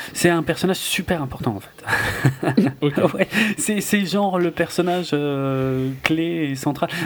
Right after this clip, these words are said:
Speaker 1: En fait, je sais pas si je peux le dire. Je pense que je peux le dire. En fait, tout le monde le sait, non ?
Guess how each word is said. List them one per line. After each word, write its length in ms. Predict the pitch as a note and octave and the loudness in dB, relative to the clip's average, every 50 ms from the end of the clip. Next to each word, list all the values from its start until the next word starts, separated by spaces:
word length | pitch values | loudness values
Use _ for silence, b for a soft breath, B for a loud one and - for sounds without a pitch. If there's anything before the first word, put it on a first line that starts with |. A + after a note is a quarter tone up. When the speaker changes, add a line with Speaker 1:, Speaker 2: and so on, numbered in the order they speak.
| B | B
Speaker 1:
En 60 | D#3 | 2
fait, 100 | - - | 2 2
je 60 | A3+ - | 2 0
sais 100 | - F#3+ | 0 0
pas 120 | - G3 | 0 0
si 120 | F#3 - F3 | -2 -2 -4
je 80 | - | -4
peux 120 | - - F#3 | 0 0 0
le 60 | F#3+ | 0
dire. 140 | F3 F3 D3 | 0 -4 -6
Je 80 | - | -2
pense 180 | - C#3+ C3 C3 | -2 -2 -2 -2
que 120 | - B2 | -2 -4
je 120 | A#2 - - | -6 -4 -2
peux 100 | - A#2+ | -2 -2
le 60 | G#2+ | -2
dire. 220 | A2+ B2+ C3 B2 | 0 0 -2 -2
En 80 | G#2+ G#2+ | -2 -4
fait, 120 | - A#2+ | -6 -6
tout 120 | A2+ - A#2 | -4 -2 -2
le 60 | A#2 | 0
monde 160 | A2+ A2 G#2 | 0 0 -2
le 80 | A2+ A2 | -4 -4
sait, 180 | - - C#3+ | -4 -2 -2
non ? 160 | C3+ C3 C3 | 0 0 -2